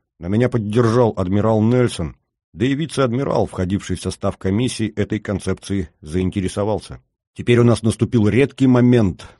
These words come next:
когда в наличии имелись и деньги, и ресурсы, и нужные люди. Мы работали как рабы на плантациях, но странным образом получали от этого удовольствие.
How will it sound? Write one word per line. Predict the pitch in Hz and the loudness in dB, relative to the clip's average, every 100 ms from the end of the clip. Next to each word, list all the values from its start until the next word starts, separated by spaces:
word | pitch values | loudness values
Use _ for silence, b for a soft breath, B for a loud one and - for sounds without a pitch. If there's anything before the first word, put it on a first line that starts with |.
| _ _ _ _ _ | _ _ _ _ _
когда | - 85 85 90 | -14 -8 -4 -2
в | |
наличии | 92 107 117 104 - 90 | 0 2 0 -2 -6 -4
имелись | 92 92 90 80 - - | -2 -2 -2 -4 -8 -10
и | 113 | -8
деньги, | 110 123 131 123 110 104 - | -2 2 4 4 4 0 -4
и | - 98 | -2 -2
ресурсы, | 87 - 123 113 - 104 - _ _ | -2 -2 -2 -2 -2 -4 -4 _ _
и | 95 | -2
нужные | 95 104 87 90 | 0 2 0 -2
люди. | 78 90 71 67 _ _ _ _ _ _ _ _ _ | -2 -4 -6 -12 _ _ _ _ _ _ _ _ _
Мы | 101 | 0
работали | 127 139 135 120 | 2 2 2 2
как | 113 110 | 0 0
рабы | 107 123 127 | 2 4 4
на | 117 | 4
плантациях, | - 98 95 - 107 - 85 76 - _ _ _ _ _ | 2 0 0 0 -2 -2 -10 -10 -16 _ _ _ _ _
но | 85 | -14
странным | - 120 143 139 123 | -6 -2 0 2 4
образом | 127 117 110 101 90 - _ | 2 2 0 0 -4 -8 _
получали | 87 87 - 110 101 | -8 -8 -2 0 0
от | 90 | 0
этого | 90 85 85 | -4 -4 -4
удовольствие. | 82 80 76 73 69 - - 64 | -2 -4 -4 -6 -10 -14 -16 -18